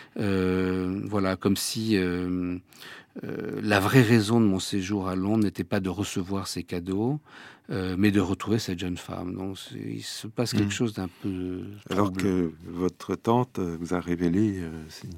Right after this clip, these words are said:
Speaker 2: cette histoire familiale
Speaker 1: Mhm.
Speaker 2: qui a fait qu'elle-même et son frère, c'est-à-dire votre père, étaient, euh, les seuls survivants de votre famille.
Speaker 1: Exactement, c'est une histoire que je n'avais jamais su de la bouche de mon père, qui, voilà, ne, n'en parlait pas,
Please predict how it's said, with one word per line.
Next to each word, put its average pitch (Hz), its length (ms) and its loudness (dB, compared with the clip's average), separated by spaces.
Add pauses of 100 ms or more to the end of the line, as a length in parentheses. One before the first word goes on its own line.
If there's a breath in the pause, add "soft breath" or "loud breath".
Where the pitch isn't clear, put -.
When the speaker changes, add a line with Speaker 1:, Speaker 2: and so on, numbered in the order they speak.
Speaker 2:
cette - 240 -14
histoire - 400 -2
familiale 90 760 0 (380 loud breath)
Speaker 1:
Mhm. 101 340 -10
Speaker 2:
qui 98 160 -2
a 80 40 0
fait 117 280 0 (100)
qu'elle-même 82 920 2 (400 soft breath)
et - 80 -6
son - 160 -2
frère, - 420 -2
c'est-à-dire 90 400 -4
votre 85 320 -4
père, 127 320 -2
étaient, 95 460 -4
euh, 78 100 -8 (180)
les 82 120 -2
seuls 104 260 0
survivants 90 540 -2
de 92 80 -2
votre 90 240 -2
famille. 87 340 -4 (760 loud breath)
Speaker 1:
Exactement, 135 520 8
c'est 110 160 0
une 110 80 4
histoire 110 260 2
que - 100 -4
je 101 120 0
n'avais 101 260 2
jamais 107 280 6
su 107 260 -2
de 98 80 0
la 95 120 0
bouche 95 200 -4
de 95 80 -2
mon 92 180 -2
père, 160 460 2
qui, 95 160 -4
voilà, 95 320 -6
ne, 104 140 -6
n'en 110 960 -8
parlait 95 260 -8
pas, 95 340 -10